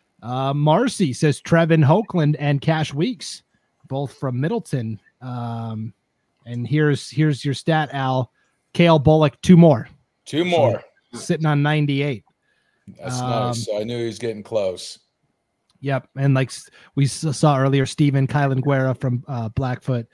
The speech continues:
Speaker 1: over one hundred. Uh, here is Becky, uh, from Kellogg. My kiddo, brag moment. Hey,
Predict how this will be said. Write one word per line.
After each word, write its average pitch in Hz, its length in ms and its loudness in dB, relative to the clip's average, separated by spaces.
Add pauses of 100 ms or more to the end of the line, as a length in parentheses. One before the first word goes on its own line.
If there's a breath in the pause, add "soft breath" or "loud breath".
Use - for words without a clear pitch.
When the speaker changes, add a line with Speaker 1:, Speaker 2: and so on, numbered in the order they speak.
(300 soft breath)
Speaker 1:
over 120 280 -8
one 120 220 -6
hundred. 127 500 -2 (360 soft breath)
Uh, 139 240 -2
here 156 280 2
is 214 360 4
Becky, 214 720 0 (100)
uh, 151 240 2
from 156 680 2 (140)
Kellogg. 208 600 2 (400 soft breath)
My 165 280 2
kiddo, 190 500 4
brag 160 400 2
moment. 165 260 4
Hey, 160 300 2